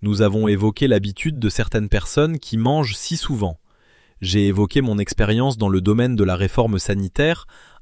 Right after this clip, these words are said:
ainsi que ma façon de me nourrir depuis que j'ai été éclairé par le ciel.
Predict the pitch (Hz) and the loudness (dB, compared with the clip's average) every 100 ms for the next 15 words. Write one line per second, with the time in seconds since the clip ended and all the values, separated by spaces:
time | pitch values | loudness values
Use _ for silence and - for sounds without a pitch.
0 | - 131 - 180 147 123 - 127 - 156 | -4 -2 -2 0 2 2 2 -2 0 0
1 | 113 107 113 110 151 180 - 104 120 - | 2 2 2 2 2 0 -4 -2 -2 -2
2 | 165 135 110 117 110 120 117 - 120 127 | 0 2 4 2 2 2 2 2 0 0
3 | 156 117 101 90 - 95 82 82 | 2 2 0 -2 -4 -4 -4 -10